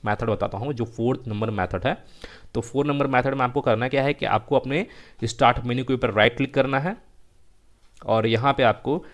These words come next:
डिवाइस मैनेजर को आपको यहाँ पे ओपन कर लेना है। डिवाइस मैनेजर को ओपन करने के बाद अब आप यहाँ पे देखोगे, यहाँ पे आपको यूनिवर्सल सीरियल बस कंट्रोलर का आपको यहाँ पे ऑप्शन आपको यहाँ पे शो होगा। तो आपको इस ऑप्शन पे क्लिक करना है और यहाँ पे आपको बहुत सारे आपको यहाँ पे ऑप्शंस आपको यहाँ पे शो हो जाएंगे।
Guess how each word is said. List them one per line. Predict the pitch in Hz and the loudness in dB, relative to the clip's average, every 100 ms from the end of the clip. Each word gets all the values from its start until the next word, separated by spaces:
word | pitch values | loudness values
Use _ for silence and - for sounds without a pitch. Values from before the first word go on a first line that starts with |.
| - 107 | -14 0
डिवाइस | 113 107 123 139 | 2 6 4 4
मैनेजर | 117 101 101 123 | -2 -2 -2 0
को | 120 | 0
आपको | 98 107 | 0 -2
यहाँ | 98 110 | -4 -4
पे | 160 - | -6 -6
ओपन | 113 107 | -6 -2
कर | 95 | -2
लेना | 90 85 | -4 -6
है। | 85 - - - - - - | -10 -14 -20 -20 -20 -20 -8
डिवाइस | 110 120 143 143 | -2 2 2 0
मैनेजर | 127 131 | -2 -2
को | - | -2
ओपन | 127 147 139 | 0 0 0
करने | 120 123 | 0 0
के | 117 | -2
बाद | 98 104 104 | 0 0 0
अब | - 131 | 0 4
आप | 139 139 | 4 2
यहाँ | 135 143 | -4 -2
पे | 131 | -2
देखोगे, | 123 131 | -2 -2
यहाँ | 143 123 123 | 0 0 0
पे | 123 123 | 0 0
आपको | 110 - 135 185 - - - - | 0 -2 -4 -6 -16 -20 -20 -8
यूनिवर्सल | 113 135 143 135 135 - 175 208 - | 0 0 4 4 4 4 2 0 -8
सीरियल | - 131 135 135 107 | -4 2 4 2 4
बस | 139 - | 2 2
कंट्रोलर | 123 110 120 127 | 0 2 0 2
का | 123 | 2
आपको | - 117 | 2 -2
यहाँ | 117 | -2
पे | 123 | 0
ऑप्शन | 110 98 123 | 2 2 0
आपको | 113 117 | -4 -2
यहाँ | 113 | -4
पे | 113 | -4
शो | 110 104 | -6 -6
होगा। | 101 113 | -6 -6
तो | - 113 | -2 -2
आपको | - - | -2 -10
इस | 110 | -6
ऑप्शन | 107 - 110 | -6 -6 -6
पे | 110 | -6
क्लिक | 117 - | -6 -4
करना | 120 113 | -2 -2
है | 123 190 - - - - - | -4 -8 -14 -20 -20 -20 -4
और | 107 113 | 2 2
यहाँ | 120 | 2
पे | 127 | 2
आपको | 127 - | 0 0
बहुत | 123 110 123 | -4 -4 0
सारे | 127 | 2
आपको | 117 - 120 | 2 0 -8
यहाँ | 120 | -6
पे | 131 - | -8 -8
ऑप्शंस | 104 131 123 | -8 -6 -4
आपको | 113 - | -4 -4
यहाँ | 117 113 | -8 -8
पे | 110 | -10
शो | - | -10
हो | 95 | -10
जाएंगे। | 95 95 95 | -10 -12 -14